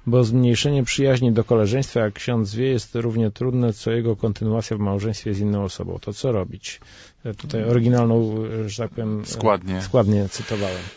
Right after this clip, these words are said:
Speaker 2: Proszę państwa, p-, z-, m, ja też nie do końca rozumiem jakoś, ale spr-, spróbuję to powiedzieć. Mianowicie,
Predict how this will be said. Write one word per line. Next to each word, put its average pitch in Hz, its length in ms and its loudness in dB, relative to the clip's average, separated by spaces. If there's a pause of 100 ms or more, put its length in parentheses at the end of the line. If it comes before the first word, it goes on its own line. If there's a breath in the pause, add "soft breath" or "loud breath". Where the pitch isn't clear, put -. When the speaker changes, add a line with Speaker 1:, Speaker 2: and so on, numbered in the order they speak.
(120)
Speaker 2:
Proszę 156 260 2
państwa, 143 360 2
p-, 117 180 -6 (100)
z-, 113 100 -4
m, 123 380 0
ja 143 120 4
też 143 240 2
nie 123 120 6
do 113 120 2
końca 120 340 4
rozumiem 117 360 4
jakoś, 117 300 0
ale 127 180 2
spr-, 117 280 -6
spróbuję 117 400 0
to 110 100 -4
powiedzieć. 95 440 -2
Mianowicie, 113 720 0